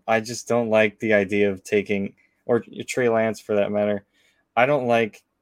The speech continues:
trying to take a shot on someone else's quarterback. We need to draft and develop within. Um,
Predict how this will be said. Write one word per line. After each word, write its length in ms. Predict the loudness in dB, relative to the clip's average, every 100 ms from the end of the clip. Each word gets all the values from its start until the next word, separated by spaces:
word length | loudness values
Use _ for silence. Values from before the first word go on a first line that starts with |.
| _ _ _
trying 240 | -6 -4
to 60 | -4
take 220 | -2 -4
a 60 | -4
shot 320 | -2 0 2
on 240 | 0 -4
someone 480 | -8 -8 -6 -4 -2
else's 420 | 0 -2 -4 -12
quarterback. 600 | -8 -4 -2 -2 -2 -4 -6
We 160 | -6
need 400 | -4 -4 -4 -6 -12 _ _ _ _ _ _
to 120 | -18
draft 560 | -12 -4 0 0 -2 _
and 180 | -10 -8
develop 560 | -8 -4 -2 0 -2 -4
within. 720 | -10 -8 -2 0 0 -4 -10 _ _ _ _ _ _ _ _ -2
Um, 760 | 2 4 2 0 -2 -4 -8